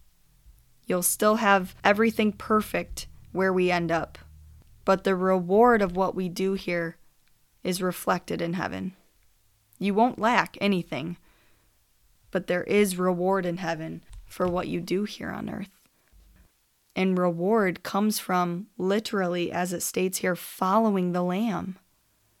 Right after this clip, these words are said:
following who Jesus was, the perfect Lamb of God, the perfect sacrifice, the perfect servant.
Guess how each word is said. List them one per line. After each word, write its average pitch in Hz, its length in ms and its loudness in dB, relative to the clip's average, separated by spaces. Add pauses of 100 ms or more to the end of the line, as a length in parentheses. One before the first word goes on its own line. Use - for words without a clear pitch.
(680)
following 196 840 2 (300)
who 202 200 0
Jesus 196 640 0
was, 175 720 -2 (520)
the 175 100 -4
perfect - 880 -2 (600)
Lamb 180 340 0
of 214 160 0
God, 170 460 -6 (240)
the - 80 -4
perfect 208 480 -2
sacrifice, 185 1040 -4 (220)
the 185 80 -6
perfect 208 440 -6
servant. 208 880 -2